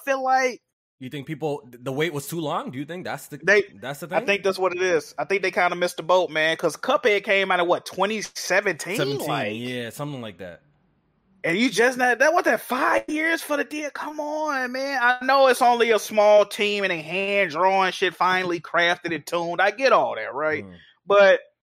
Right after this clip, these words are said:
Speaker 1: a five-year wait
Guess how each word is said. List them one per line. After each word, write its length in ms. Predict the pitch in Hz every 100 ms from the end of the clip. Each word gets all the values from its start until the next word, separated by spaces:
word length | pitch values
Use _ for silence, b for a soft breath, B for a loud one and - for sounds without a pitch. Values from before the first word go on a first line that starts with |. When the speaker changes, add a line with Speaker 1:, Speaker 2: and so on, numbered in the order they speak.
| _ _ _ _ _ _ _
Speaker 1:
a 140 | 196 -
five-year 920 | - - 226 254 262 220 220 254 202
wait 520 | 135 156 262 403 403